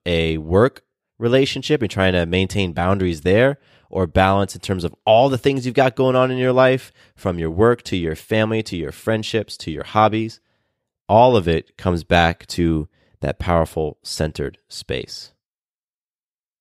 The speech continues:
And when you're in that powerful centered space, you don't fear the rejection of somebody else. Because you know that that person doesn't ultimately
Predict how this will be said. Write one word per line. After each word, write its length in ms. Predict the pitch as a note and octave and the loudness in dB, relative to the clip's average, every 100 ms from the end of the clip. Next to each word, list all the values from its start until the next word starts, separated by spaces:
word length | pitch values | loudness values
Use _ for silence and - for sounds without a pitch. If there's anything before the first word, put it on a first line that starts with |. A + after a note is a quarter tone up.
| _ _ _ _ _ _ _ _ _ _ _ _ | _ _ _ _ _ _ _ _ _ _ _ _
And 120 | G2 | 2
when 140 | G#2 G#2+ | 4 6
you're 140 | G#2+ | 6
in 160 | A2 D#3+ | 4 4
that 140 | A2 | 0
powerful 340 | G2+ G#2 G2 | 2 2 2
centered 280 | F2+ G#2 F#2 | 0 0 -2
space, 340 | - B2 A2+ - | -2 -2 0 0
you 80 | |
don't 260 | F#2+ A2+ - | 0 0 0
fear 440 | - G#2 F2 E2 | -2 0 2 2
the 120 | D#2+ D#2 | 0 -4
rejection 640 | D#2 E2 D#2+ - C2 - _ _ | -4 -4 -4 -8 -10 -12 _ _
of 140 | E2 | -12
somebody 380 | - D2 - F#2 | -8 -8 -4 -4
else. 400 | A#2+ - - - _ _ _ _ _ _ _ _ _ _ _ _ _ _ _ _ | -4 -8 -16 -20 _ _ _ _ _ _ _ _ _ _ _ _ _ _ _ _
Because 300 | G2+ G#2+ F#2+ | 2 2 4
you 120 | G#2 | 4
know 280 | G2 A#2 A#2+ | 6 6 6
that 160 | F2+ | 4
that 180 | - F#2 | 2 0
person 300 | - A2+ - | 2 0 2
doesn't 300 | F2+ E2+ E2 - | 2 4 0 -2
ultimately 800 | E2 E2 F2 E2 C2+ D#2+ D#2 D2+ | -2 0 0 -2 -2 -2 -2 -6